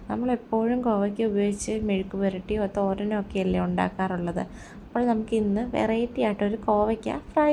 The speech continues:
ചെയ്യാം. അപ്പോൾ ഞാനിന്നിവിടെ നമ്മുടെ വീട്ടിൽ തന്നെ ഉണ്ടായ കോവയ്ക്കയാണ് എടുത്തിട്ടുള്ളത്.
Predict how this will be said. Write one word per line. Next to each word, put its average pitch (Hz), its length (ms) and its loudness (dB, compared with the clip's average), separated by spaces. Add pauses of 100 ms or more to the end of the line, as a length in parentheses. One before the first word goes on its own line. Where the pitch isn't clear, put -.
ചെയ്യാം. 185 340 -2 (360)
അപ്പോൾ 233 280 -2
ഞാനിന്നിവിടെ 233 640 2
നമ്മുടെ 220 260 0
വീട്ടിൽ 226 400 2
തന്നെ 233 240 4
ഉണ്ടായ 208 300 2
കോവയ്ക്കയാണ് 202 600 2
എടുത്തിട്ടുള്ളത്. 185 680 0